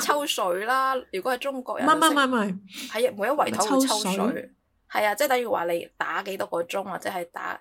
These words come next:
Speaker 1: 乜嘢，仲有咩，其實佢係
Speaker 2: 哦，佢應該會收錢嘅，
Speaker 1: 收錢嘅，盈利嘅，
Speaker 2: 佢肯定要收錢。
Speaker 1: 係啊，店嘅。
Speaker 2: 而且佢哋不斷都會，呃，點啲，點啲酒，唔係，飲，好似真係有人飲酒，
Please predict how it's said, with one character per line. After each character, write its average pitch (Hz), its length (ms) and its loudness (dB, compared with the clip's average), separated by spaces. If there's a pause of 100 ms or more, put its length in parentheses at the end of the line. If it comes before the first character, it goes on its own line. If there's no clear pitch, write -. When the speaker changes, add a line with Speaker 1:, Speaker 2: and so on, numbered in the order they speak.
Speaker 1:
乜 214 120 -12
嘢， 170 340 -4
仲 185 120 -6
有 175 40 -6
咩， 202 120 -8
其 175 80 -6
實 160 120 -8
佢 170 160 -10
係 170 460 -4
Speaker 2:
哦， 220 60 2
佢 220 160 4
應 208 120 2
該 269 80 4
會 220 180 6
收 208 200 2
錢 170 60 4
嘅， - 20 4
Speaker 1:
收 - 60 2
錢 202 120 -6
嘅， 185 140 -8
盈 175 240 -2
利 226 60 0
嘅， 214 140 0
Speaker 2:
佢 208 60 -2
肯 233 120 0
定 185 100 -2
要 - 20 -2
收 202 220 -2
錢。 196 200 -6
Speaker 1:
係 - 20 -16
啊， - 0 -
店 180 180 -4
嘅。 175 340 -10
Speaker 2:
而 196 60 -2
且 240 120 4
佢 262 200 4
哋 220 40 2
不 285 100 4
斷 202 220 2
都 220 160 2
會， 185 260 2 (400)
呃， 180 260 0
點 190 240 -4
啲， 226 680 -2 (180)
點 190 160 -4
啲 214 180 -6
酒， 165 160 -4
唔 165 160 -8
係， 185 300 -4
飲， - 140 -10 (180)
好 311 120 4
似 349 120 4
真 330 120 2
係 254 40 6
有 202 60 4
人 165 140 -2
飲 165 220 -6
酒， 180 300 -2